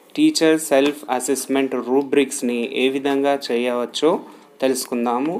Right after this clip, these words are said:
అందుకు గాను మనకు ఇచ్చినటువంటి ఈమెయిల్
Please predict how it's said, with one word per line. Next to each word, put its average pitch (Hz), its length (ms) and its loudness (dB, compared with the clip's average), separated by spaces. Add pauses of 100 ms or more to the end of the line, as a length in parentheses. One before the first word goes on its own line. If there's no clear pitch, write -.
(140)
అందుకు 131 360 0
గాను 147 280 4 (720)
మనకు 135 300 0 (240)
ఇచ్చినటువంటి 143 880 0 (1000)
ఈమెయిల్ 147 320 4